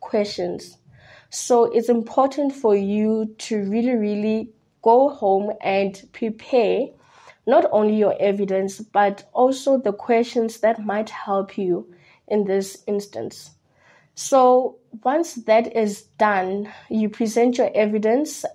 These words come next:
and given the opportunity, the person that is there to represent you may also contribute.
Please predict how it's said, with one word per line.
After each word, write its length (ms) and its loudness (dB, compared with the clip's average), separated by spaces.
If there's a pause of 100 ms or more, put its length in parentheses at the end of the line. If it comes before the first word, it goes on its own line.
and 500 2 (140)
given 260 2
the 80 2
opportunity, 1000 -2 (340)
the 100 4
person 680 0
that 160 4
is 240 0
there 260 2
to 280 -8 (120)
represent 1200 -4
you 360 -2 (640)
may 360 4
also 1080 0
contribute. 920 -4